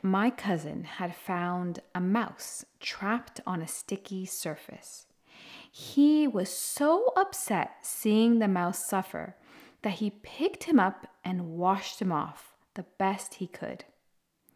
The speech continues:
I will never forget the kindness he showed to that mouse.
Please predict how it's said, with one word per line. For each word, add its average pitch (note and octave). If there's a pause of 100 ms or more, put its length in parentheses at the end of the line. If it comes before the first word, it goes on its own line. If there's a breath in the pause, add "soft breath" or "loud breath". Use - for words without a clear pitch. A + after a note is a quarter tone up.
(420 soft breath)
I B3+
will D4
never G#3
forget F3
the F3+
kindness F#3+
he -
showed E3+
to -
that -
mouse. -